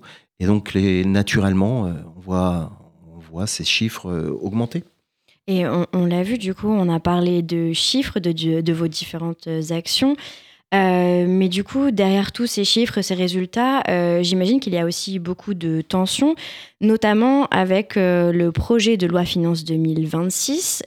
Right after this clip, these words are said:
Speaker 2: Euh, ce projet de loi prévoyait une baisse de treize pour cent du budget des missions locales. Alors, heureusement, pour l'instant, euh, il y a eu un amendement, donc ce n'est plus le cas, mais on est encore dans l'attente. Euh, de toute façon, il y a eu, euh, déjà des baisses, euh, du budget de six virgule huit pour cent,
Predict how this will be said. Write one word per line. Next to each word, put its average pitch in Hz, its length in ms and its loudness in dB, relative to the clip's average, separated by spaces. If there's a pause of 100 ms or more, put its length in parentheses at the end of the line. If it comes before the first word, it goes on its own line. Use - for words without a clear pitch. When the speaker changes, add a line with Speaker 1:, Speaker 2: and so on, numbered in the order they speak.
Speaker 2:
Euh, 175 460 2
ce 175 160 -2
projet 185 280 -2
de 185 40 -2
loi 247 120 2
prévoyait 202 420 2
une 196 140 2
baisse 190 380 0
de 175 140 -4
treize 180 340 -2
pour - 220 -10
cent - 240 -4 (340)
du 180 120 -2
budget 190 320 2
des 165 200 2
missions 202 300 2
locales. 185 380 0 (540)
Alors, 185 280 4
heureusement, 214 360 2
pour 240 120 -2
l'instant, 208 480 2
euh, 185 80 4
il 180 60 4
y 220 40 4
a 294 40 4
eu 311 80 4
un 226 160 4
amendement, 170 580 2
donc 190 420 -2 (100)
ce 170 140 -6
n'est 220 160 2
plus 185 140 -2
le 170 60 -8
cas, 277 260 2
mais 202 340 2
on 180 140 2
est 170 180 0
encore 240 320 2
dans 202 160 2
l'attente. 196 640 -2
Euh, 185 240 2
de 180 120 -4
toute - 240 -4
façon, 262 500 2
il 208 120 2
y 202 60 2
a 190 100 4
eu, 202 220 4
euh, 175 140 2
déjà 202 520 2
des 185 180 2
baisses, 185 440 0
euh, 165 160 2
du 165 220 -4
budget 185 400 0
de 160 240 -4
six 226 260 0
virgule 190 320 0
huit 185 120 0
pour - 200 -8
cent, 196 260 -4